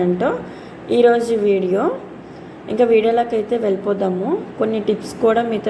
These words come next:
నేను షేర్ చేసుకుంటాను, చాలా బాగా యూజ్ అవుతుంది. పిల్లలు ఉంటే ఇంకా ఇంకా యూజ్ అవుతుంది. ఇప్పుడు వాషింగ్ మిషన్లో బట్టలు అయితే వాష్ అయిన తర్వాత ఇప్పుడు ఆరబెడుతున్నానండి. ఈరోజు త్రీ టైమ్స్ అయితే వాషింగ్ మిషన్ అయితే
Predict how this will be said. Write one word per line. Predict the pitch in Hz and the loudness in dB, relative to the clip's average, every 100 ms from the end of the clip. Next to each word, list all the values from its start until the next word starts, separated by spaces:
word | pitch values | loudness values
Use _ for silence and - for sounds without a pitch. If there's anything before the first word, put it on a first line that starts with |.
| 214 | -2
నేను | 220 202 | -2 0
షేర్ | 190 185 | 0 2
చేసుకుంటాను, | 202 190 196 190 185 180 185 311 - - - - | -2 -2 -2 0 2 4 4 2 -2 -10 -10 0
చాలా | 214 190 208 190 | 4 6 4 4
బాగా | 190 185 190 220 | 2 2 0 -2
యూజ్ | 202 190 180 175 | 0 0 0 -2
అవుతుంది. | 185 175 - - - - - - | -4 -8 -10 -18 -18 -18 -6 0
పిల్లలు | 202 208 220 220 | 4 4 4 2
ఉంటే | 208 233 220 | 2 0 2
ఇంకా | 196 185 208 202 | 0 2 2 2
ఇంకా | 190 202 | 2 4
యూజ్ | 185 180 180 | 4 2 0
అవుతుంది. | 170 190 180 226 523 - - - - - - - - - - | -2 -2 -2 0 0 -2 -12 -16 -18 -18 -16 -16 -16 -14 -6
ఇప్పుడు | 294 302 | 2 4
వాషింగ్ | 254 247 294 294 | 4 2 -2 -2
మిషన్లో | 269 277 262 240 | -2 -2 0 0
బట్టలు | 226 226 226 | 0 0 -4
అయితే | 220 247 294 - - - | 0 0 0 -4 -10 -2
వాష్ | 190 202 196 220 | 0 0 0 -2
అయిన | 220 208 | -2 0
తర్వాత | 202 190 190 185 190 302 - - - | 2 2 2 0 -2 -4 -4 -10 -10
ఇప్పుడు | - 190 180 | -4 0 2
ఆరబెడుతున్నానండి. | 185 196 214 208 196 190 180 180 180 190 349 - - - - - 220 | 2 2 0 0 0 2 2 4 2 2 0 -4 -10 -14 -8 -2 2
ఈరోజు | 240 247 240 269 247 - | 2 2 2 0 -2 0
త్రీ | 208 220 214 | 2 2 2
టైమ్స్ | 214 220 220 | 2 0 -2
అయితే | 220 240 214 | -2 0 0
వాషింగ్ | 190 190 202 202 | 0 0 -2 -2
మిషన్ | 202 202 | -2 -2
అయితే | 190 208 | 0 0